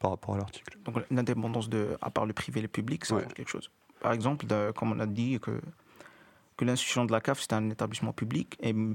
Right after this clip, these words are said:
Speaker 2: pour les I A, c'est, il utilise aussi des, comment dirais-je, des, des algorithmes des ap-, d'établissements privés, parce que c'est pas l'établissement public qui a développé le, comment dirais-je, l'algorithme, euh, privé, quoi. Donc, parfois, moi, je,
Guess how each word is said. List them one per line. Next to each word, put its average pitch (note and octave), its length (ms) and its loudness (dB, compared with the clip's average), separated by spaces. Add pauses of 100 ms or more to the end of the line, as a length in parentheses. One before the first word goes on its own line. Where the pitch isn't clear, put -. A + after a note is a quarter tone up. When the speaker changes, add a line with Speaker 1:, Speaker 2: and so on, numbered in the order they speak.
(120)
Speaker 2:
pour A2 120 2
les G#2+ 220 0
I C3 80 0
A, C#3+ 60 0
c'est, - 340 -6 (300)
il A2+ 100 2
utilise B2 380 2
aussi C#3+ 260 0
des, - 320 -2 (320)
comment A2 220 2
dirais-je, A#2+ 320 0
des, G2+ 220 -2
des G#2 260 0
algorithmes A2 500 0
des G2+ 260 0
ap-, G#2+ 160 0
d'établissements A2+ 600 -2
privés, B2 340 -2 (220)
parce - 120 -6
que - 120 -6
c'est - 100 -6
pas - 140 2
l'établissement A2+ 480 2
public A2+ 260 -2
qui G#2 160 0
a G2+ 140 0
développé A2 480 0
le, - 100 -4 (460)
comment A2+ 220 -2
dirais-je, G#2+ 360 -2
l'algorithme, A2+ 480 2 (140)
euh, - 520 -2 (300)
privé, A2+ 320 0
quoi. - 180 -10 (640)
Donc, A2 200 2 (580)
parfois, C#3 320 4
moi, A#2+ 160 4
je, A2 160 0